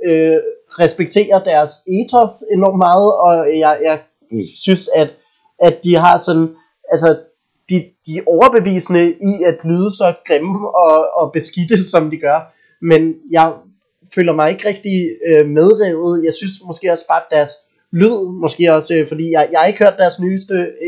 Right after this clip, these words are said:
Speaker 1: E P endnu, vil jeg så sige. Men
Speaker 2: Mm.
Speaker 1: den, den er bare, øh,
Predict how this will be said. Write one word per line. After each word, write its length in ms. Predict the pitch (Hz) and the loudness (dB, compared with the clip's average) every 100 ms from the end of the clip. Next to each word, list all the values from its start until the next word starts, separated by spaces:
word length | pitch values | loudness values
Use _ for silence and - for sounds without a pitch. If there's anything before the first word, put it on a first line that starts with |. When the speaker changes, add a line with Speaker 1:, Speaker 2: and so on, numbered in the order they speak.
| 170 | -10
Speaker 1:
E 120 | 185 175 | -10 -8
P 20 | |
endnu, 400 | 175 165 165 165 165 | -8 -6 -4 -4 0
vil 100 | 160 | -2
jeg 100 | 147 | -2
så 180 | 160 156 | -8 -10
sige. 280 | 165 170 _ _ _ _ | -14 -14 _ _ _ _
Men 300 | 165 156 156 156 _ _ 123 | 0 0 0 -8 _ _ -6
Speaker 2:
Mm. 80 | |
Speaker 1:
den, 180 | 120 175 | -2 0
den 140 | 175 156 | 0 0
er 60 | 147 | 0
bare, 340 | 160 165 165 - 156 | 0 2 0 -2 0
øh, 340 | 143 139 | 0 0